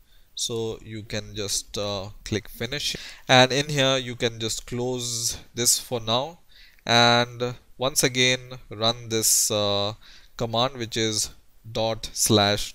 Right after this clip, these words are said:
studio dot S H, so that this error will not appear again. And once again click next and standard once again, and click next once again, and then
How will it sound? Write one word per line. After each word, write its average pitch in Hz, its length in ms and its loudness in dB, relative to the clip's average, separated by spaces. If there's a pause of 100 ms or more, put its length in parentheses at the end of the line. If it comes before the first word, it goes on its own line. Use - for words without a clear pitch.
studio 107 600 -10 (100)
dot 90 280 -10
S - 200 -4
H, - 320 0 (440)
so 113 300 -2
that 101 420 0 (100)
this - 340 0
error 101 380 -4
will 95 240 -8
not 92 300 -12 (120)
appear 101 480 -6
again. 95 300 -10 (2250)
And 127 140 -4
once 123 220 2
again 120 320 0
click 110 260 -2
next - 480 -2 (1120)
and 107 400 0
standard 110 540 0
once 104 260 -4
again, 123 280 -2 (840)
and 107 260 -8
click 104 240 0
next 120 300 -4
once 135 220 -4
again, 127 300 -4 (680)
and 107 160 -8
then 110 200 -2